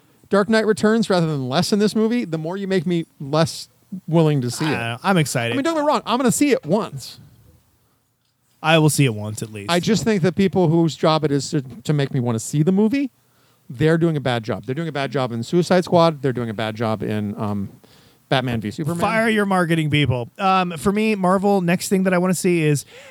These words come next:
Speaker 2: after how much I enjoyed Daredevil as possibly one of my favorite Marvel things ever, Jessica Jones. I know it's not a movie, but I cannot wait to see Jessica Jones when it comes out later this year.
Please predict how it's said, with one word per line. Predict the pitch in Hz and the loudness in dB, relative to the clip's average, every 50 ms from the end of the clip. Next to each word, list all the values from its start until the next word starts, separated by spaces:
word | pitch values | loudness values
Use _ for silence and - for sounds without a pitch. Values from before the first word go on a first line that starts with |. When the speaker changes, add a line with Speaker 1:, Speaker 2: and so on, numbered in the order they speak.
| - - | -20 -12
Speaker 2:
after | - 156 185 208 214 - - 233 226 226 | -4 0 0 0 0 0 0 0 2 2
how | 185 147 170 180 185 | 2 0 0 2 2
much | 190 196 - 165 | 0 0 0 0
I | 151 156 | 0 2
enjoyed | 160 156 151 143 127 139 147 143 131 | 2 2 2 0 0 0 0 0 0
Daredevil | 120 131 139 143 143 151 156 160 160 175 175 185 185 175 170 - | 0 0 0 0 2 2 0 2 2 2 0 0 0 -2 -6 -4
as | 160 147 147 143 135 - - | -2 -2 -2 -2 -2 -6 -12
possibly | - - - 147 143 139 - 175 156 160 156 | -14 -10 -8 -8 -8 -6 -4 -2 0 0 0
one | 143 143 143 | 2 2 2
of | 143 139 - | 2 0 0
my | 143 139 | -2 -4
favorite | 135 - 147 143 139 143 160 156 151 | -2 0 0 0 0 -2 -4 -6 -4
Marvel | 143 139 143 139 135 139 139 | -2 0 0 2 2 0 0
things | 113 - 151 139 143 135 147 | 0 0 2 2 2 0 -2
ever, | 127 131 135 131 147 165 170 175 175 | -2 -4 -2 0 2 2 2 2 2
Jessica | 151 160 156 143 - 185 | 2 2 2 2 2 0
Jones. | 151 175 190 185 175 160 143 - - - _ _ _ _ _ _ _ _ _ _ - | 2 2 4 4 2 2 0 -4 -10 -18 _ _ _ _ _ _ _ _ _ _ -4
I | 160 160 | -2 2
know | 180 185 | 2 2
it's | 185 160 | 2 2
not | 202 180 | 2 2
a | 170 | 2
movie, | 170 175 180 170 165 | 0 2 2 2 2
but | 147 147 139 | 2 2 2
I | 139 147 156 | 2 2 2
cannot | - - 160 156 147 151 156 | 2 2 2 4 4 2 2
wait | 151 147 147 | 2 0 0
to | 139 131 | 0 -2
see | - 143 | -2 -2
Jessica | 143 135 - - 147 | -2 -2 -2 -2 -2
Jones | 131 139 131 123 127 127 - | 0 0 0 0 -2 -4 -4
when | 143 139 135 | -4 -2 -2
it | 135 | 0
comes | 135 135 131 135 | 0 0 0 0
out | 127 123 | 0 0
later | 127 131 123 120 | 0 0 0 0
this | 120 117 - | -2 -2 0
year. | 127 120 113 | -2 -2 -2